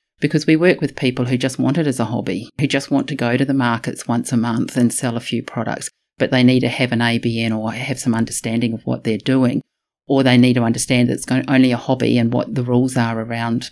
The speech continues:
being a hobby as against being a business. So we help that very early stage, help people identify that. Even with some people that have come in and seen me, for example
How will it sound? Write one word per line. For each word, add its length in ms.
being 200
a 60
hobby 400
as 140
against 340
being 220
a 40
business. 440
So 100
we 120
help 280
that 240
very 280
early 140
stage, 340
help 200
people 280
identify 680
that. 220
Even 360
with 400
some 440
people 320
that 100
have 100
come 240
in 100
and 160
seen 320
me, 140
for 200
example 600